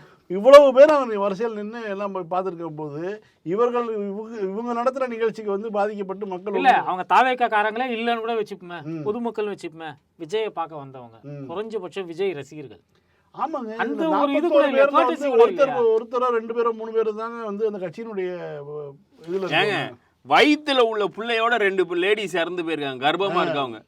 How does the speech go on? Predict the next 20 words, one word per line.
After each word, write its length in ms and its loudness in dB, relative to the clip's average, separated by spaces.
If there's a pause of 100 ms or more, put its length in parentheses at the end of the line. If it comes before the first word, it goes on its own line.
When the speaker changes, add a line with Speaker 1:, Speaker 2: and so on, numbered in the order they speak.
(120)
Speaker 3:
மொத்தம் 320 2
நாற்பத்தி 440 4
மூணு 180 -2
கொலை 240 2
நம்ம 240 -4
சொல்லணும். 480 -2 (140)
Speaker 1:
ம். 160 -10 (180)
Speaker 3:
ஆ? 120 2 (540)
அதுக்கு 280 4
எல்லாத்துக்கும் 500 6
காரணம் 440 4
அங்க 260 0
விஜய் 320 -2
வந்தனால 460 0
தான். 240 -2
விஜய் 340 -4
தான் 120 2
அதை 140 4
பண்ணாருன்னு 520 2
சொல்லல. 280 0